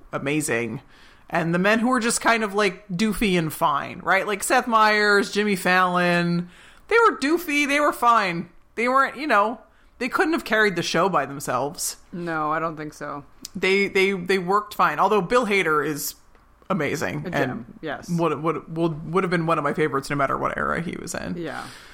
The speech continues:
Speaker 2: Yeah, I mean, this is, when was Will Ferrell on the show?
Speaker 1: It
Speaker 2: This
Speaker 1: was
Speaker 2: is
Speaker 1: before
Speaker 2: before
Speaker 1: this,
Speaker 2: this.
Speaker 1: so that was the nineties, yeah.
Speaker 2: Yeah. So, I mean, I think that's the, the thing. You had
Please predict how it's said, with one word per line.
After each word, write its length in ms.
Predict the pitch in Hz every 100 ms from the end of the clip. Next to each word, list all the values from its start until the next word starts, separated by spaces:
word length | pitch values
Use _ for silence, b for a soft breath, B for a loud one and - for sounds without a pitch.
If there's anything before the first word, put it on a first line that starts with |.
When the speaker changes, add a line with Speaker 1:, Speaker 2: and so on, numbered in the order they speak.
| B B B B -
Speaker 2:
Yeah, 200 | 262 269
I 60 |
mean, 160 | 254 269
this 160 | 349 403
is, 140 | 285
when 240 | 208 330
was 260 | 523 554 370
Will 160 | 349 339
Ferrell 460 | 220 220 220 156
on 160 | 139 135
the 80 | 135
show? 460 | - 139 - - - _ _ -
Speaker 1:
It 60 | -
Speaker 2:
This 60 | 208
Speaker 1:
was 140 | 190
Speaker 2:
is 0 | 202
Speaker 1:
before 60 | 185 202 151
Speaker 2:
before 20 | 160
Speaker 1:
this, 140 | 139
Speaker 2:
this. 100 | 139 -
Speaker 1:
so 180 | 156
that 160 | 151 156
was 120 | 160
the 80 | 156
nineties, 500 | 147 135 139 135 143
yeah. 180 | 143 143
Speaker 2:
Yeah. 360 | 170 147 143 131
So, 200 | - 240
I 60 | 240
mean, 160 | 240
I 60 | 254
think 220 | 262 254
that's 220 | 247 247
the, 240 | - 214 202 - _ - 180
the 120 | 190
thing. 360 | 185 233 220 185
You 160 | 185
had 400 | 208 175 170 160